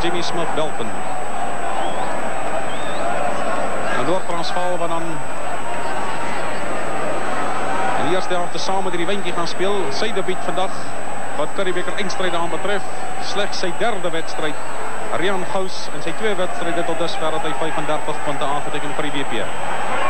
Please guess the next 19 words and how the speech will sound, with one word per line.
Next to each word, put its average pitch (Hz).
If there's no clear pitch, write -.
Die -
Noord-Transvaalse 185
vlag 185
gee 185
vir 175
die 185
aanduiding 180
van 165
hoe 175
sterk 185
die 185
Windjie 190
is. 196
Kartsmal 196
het 185
bemeester 190
van 185
die 180
Weselike 190